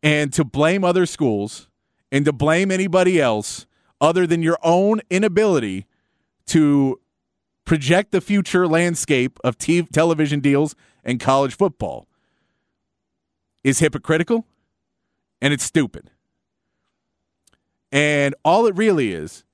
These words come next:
is another excuse for you to feel bad about yourself because you failed at your job. And in reality, when you say that, "Man, you know, it brings out the worst in people.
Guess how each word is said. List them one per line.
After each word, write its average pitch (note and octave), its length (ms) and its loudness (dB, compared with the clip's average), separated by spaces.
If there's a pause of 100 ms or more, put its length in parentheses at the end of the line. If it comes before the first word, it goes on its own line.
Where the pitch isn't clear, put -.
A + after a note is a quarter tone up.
(120)
is D3 160 2
another D#3+ 320 2
excuse F#3 420 -2
for D3 120 0
you C#3 160 2
to F#3 80 2
feel G3 180 0
bad D#3+ 300 0
about D#3 280 0
yourself C3+ 420 0
because A2 280 -4
you C3 140 0
failed A2+ 300 -2
at G2+ 120 -8
your G2+ 80 -6
job. F2 300 -14 (2500)
And D3 140 2
in D3 100 0
reality, G3+ 600 2 (680)
when C3 160 0
you E3 220 2
say F3 400 2
that, C#3+ 220 0 (640)
"Man, D3+ 360 0
you D3+ 80 0
know, D#3+ 120 2
it D3+ 100 -2
brings F3 240 0
out D#3+ 120 2
the D#3+ 100 0
worst D3+ 280 2
in B2+ 100 -2
people. G2 460 -6